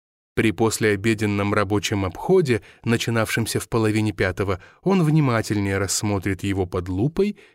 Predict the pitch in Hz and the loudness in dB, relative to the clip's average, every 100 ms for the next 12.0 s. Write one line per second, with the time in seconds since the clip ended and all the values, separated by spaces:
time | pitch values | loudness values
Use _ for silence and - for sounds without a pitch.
0 | _ 208 220 - 208 202 170 196 - 208 | _ -2 0 2 2 4 2 2 0 0
1 | 165 131 131 123 - 120 120 110 120 110 | 2 2 2 2 0 0 0 0 -2 -2
2 | 104 107 104 - - - 117 - 98 117 | 2 2 0 -4 -16 -6 -4 -2 0 2
3 | 160 165 170 165 143 156 - 107 - 95 | 4 4 2 2 0 0 -2 -6 -4 -4
4 | 90 - _ - - 165 120 98 98 90 | -4 -6 _ -18 -2 2 2 2 0 -2
5 | - - 95 90 - - _ - 120 113 | -4 -4 -4 -4 -8 -20 _ -4 0 2
6 | 107 117 123 - 110 110 107 - 117 104 | 2 0 -2 -2 -2 -2 -4 -4 -4 0
7 | 120 120 - - 120 107 - 135 165 127 | 0 0 -4 -4 -2 -2 0 0 0 0
8 | 113 101 101 104 101 104 - 87 82 - | -2 -2 0 0 0 -2 -2 -6 -10 -14
9 | - - _ _ _ _ _ - 127 - | -16 -20 _ _ _ _ _ -6 -4 0
10 | 175 185 165 165 185 165 165 165 147 180 | 0 2 2 2 0 2 0 0 0 2
11 | 165 151 147 - 156 165 - - 113 - | 2 2 0 0 0 0 -2 -6 -6 -6